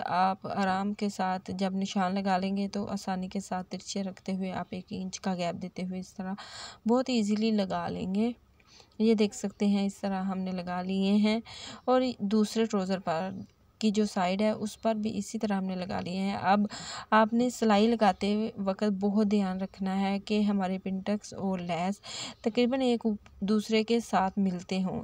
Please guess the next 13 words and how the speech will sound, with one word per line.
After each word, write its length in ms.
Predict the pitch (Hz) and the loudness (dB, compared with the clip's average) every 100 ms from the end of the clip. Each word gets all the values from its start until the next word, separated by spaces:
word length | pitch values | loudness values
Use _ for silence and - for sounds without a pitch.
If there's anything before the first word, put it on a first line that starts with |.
| - | -4
इस 180 | 202 - | -6 -4
तरह 260 | 208 208 208 | -2 0 0
से 140 | 214 | 0
इनको 260 | 202 196 202 | -2 -2 -4
पहले 380 | 185 190 190 220 - - - - - - | -2 0 0 -2 -6 -20 -20 -20 -20 -18
साथ 320 | - 240 233 | 6 6 8
में 140 | 240 233 | 4 4
जोड़ 260 | 226 214 | 6 6
लेना 260 | 226 226 226 | 4 4 4
है 220 | 233 240 | 4 4
और 220 | 233 226 214 | 2 0 -2
फिर 280 | - 226 226 | 0 2 4
ही 240 | 226 226 | 2 2